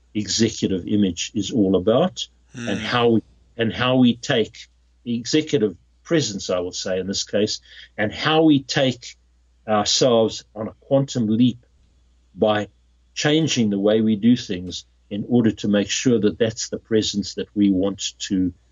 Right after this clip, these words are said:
Speaker 1: exude or we want to share with other people. The real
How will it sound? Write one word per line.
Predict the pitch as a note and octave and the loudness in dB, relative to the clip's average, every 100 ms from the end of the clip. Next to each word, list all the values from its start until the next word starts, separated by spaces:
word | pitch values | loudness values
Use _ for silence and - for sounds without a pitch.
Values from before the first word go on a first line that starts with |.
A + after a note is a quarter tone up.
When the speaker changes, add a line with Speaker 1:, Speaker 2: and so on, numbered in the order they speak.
| _ _ | _ _
Speaker 1:
exude | - F#2+ F2+ G2+ A2 A#2 G2 | -4 0 2 6 6 6 2
or | - F#2+ | 0 0
we | F2+ G2+ | 2 4
want | G2 G2 G#2 F#2+ | 4 4 2 -4
to | - | -2
share | - - C3 A2 F2+ | 0 2 2 0 0
with | F#2 - | -2 -4
other | G2 F#2+ | -4 -4
people. | - F#2+ - - - _ _ _ _ _ _ _ _ _ _ _ _ - - | -6 -8 -8 -12 -16 _ _ _ _ _ _ _ _ _ _ _ _ -6 0
The | G2+ | 2
real | G2 A#2 B2 A2 | 4 4 4 2